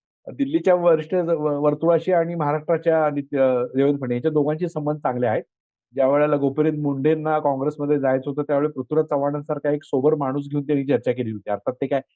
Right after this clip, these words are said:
झालं नाही. त्यानंतर आपल्याला सगळ्यांना माहिती आहे की सोनिया गांधी आणि आडवाणींची चर्चा झाली. तर तशा पद्धतीची चर्चा घडवण्यासाठी गडकरी आले होते काय? गडकरींच्या बरोबर अशी प्रकारची चर्चा किंवा गडकरी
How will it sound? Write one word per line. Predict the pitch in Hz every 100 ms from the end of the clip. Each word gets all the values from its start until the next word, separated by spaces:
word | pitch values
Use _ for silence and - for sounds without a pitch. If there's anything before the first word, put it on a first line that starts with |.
| _ -
झालं | 131 156
नाही. | 151
त्यानंतर | 113 117 117 120
आपल्याला | 113 123 117
सगळ्यांना | 120 120
माहिती | 117 110
आहे | 120
की | 117 113
सोनिया | - _ _ 117 117 123
गांधी | 120 120
आणि | 120
आडवाणींची | 113 117 113 -
चर्चा | 127 -
झाली. | 95 90
तर | 120 139
तशा | 185
पद्धतीची | 202 180 190 202 185 220 - _ _ _ _ _ _ -
चर्चा | 139 190
घडवण्यासाठी | 175 165 175 180 165 156 185 185 _ _ _ -
गडकरी | 147 156 180
आले | 180 165
होते | 156 156
काय? | 135 127
गडकरींच्या | 123 123 139 139 151
बरोबर | 135 135 127
अशी | -
प्रकारची | 135 127 127 - -
चर्चा | 123 113
किंवा | 127 131
गडकरी | 120 113 127 131